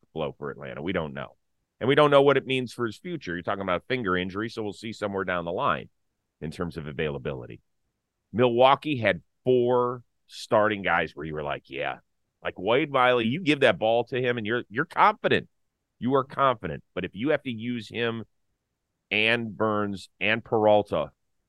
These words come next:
yes, Hauser could start game one, but I would imagine Hauser would pitch at some point if a game goes,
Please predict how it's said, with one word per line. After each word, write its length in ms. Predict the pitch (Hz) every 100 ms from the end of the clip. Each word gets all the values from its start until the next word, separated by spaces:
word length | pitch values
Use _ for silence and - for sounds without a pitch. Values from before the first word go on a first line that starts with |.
| _ _ _ _ -
yes, 260 | 135 127
Hauser 400 | - 120 127 123
could 220 | 110 123
start 300 | - 120 110
game 180 | 117 110
one, 160 | 110 110
but 120 | 101
I 100 | 120
would 120 | 180
imagine 380 | 98 107 117 113
Hauser 360 | 98 123 120 113
would 140 | 95
pitch 260 | - 175 -
at 80 | -
some 240 | 117 101
point 280 | - 104 101
if 100 | 95
a 60 |
game 380 | 90 104 101 113
goes, 400 | 98 113 101 -